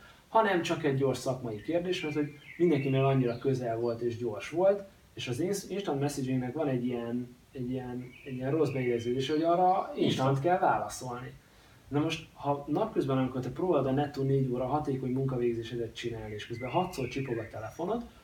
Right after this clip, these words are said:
Speaker 1: akkor abból a négy órából öt óra lesz, majd az öt órából utána hat óra lesz, és így teljesen széttöröd, ez ilyen, gyakorlatilag atomizálja az egész napodat. Ezért az volt a mondás, hogy akkor én a messengeremet szeretném megszüntetni.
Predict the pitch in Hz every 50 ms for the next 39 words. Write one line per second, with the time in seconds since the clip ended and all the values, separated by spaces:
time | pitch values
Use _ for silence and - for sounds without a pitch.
0 | - - - - 151 147 156 170 170 180 160 131 120 113 113 113 110 113 110 107
1 | 104 - - 113 117 123 135 165 202 226 - - - 147 135 131 135 147 170 165
2 | 147 127 120 117 113 110 117 120 117 117 117 110 107 104 - 117 113 - 139 143
3 | 160 175 185 196 202 196 202 - - - - - - - - 135 151 165 - 185
4 | 165 131 120 - - 127 127 127 131 131 131 131 - - - - _ - - -
5 | 147 139 131 135 - - 135 127 123 120 123 120 123 131 131 131 139 135 143 165
6 | 165 175 156 135 139 139 135 135 131 120 120 113 110 127 120 113 113 117 117 117
7 | 113 117 107 107 107 107 - 117 113 - - - - - - - - - - -
8 | - - - 117 120 131 127 214 208 - 135 123 117 110 110 110 113 139 160 175
9 | 180 180 - - 175 175 165 165 - 175 165 175 175 180 180 170 139 131 - 123
10 | 117 113 123 120 123 123 120 - - - 139 127 - 123 117 117 117 110 107 -
11 | - - 120 113 123 - - - - - 120 113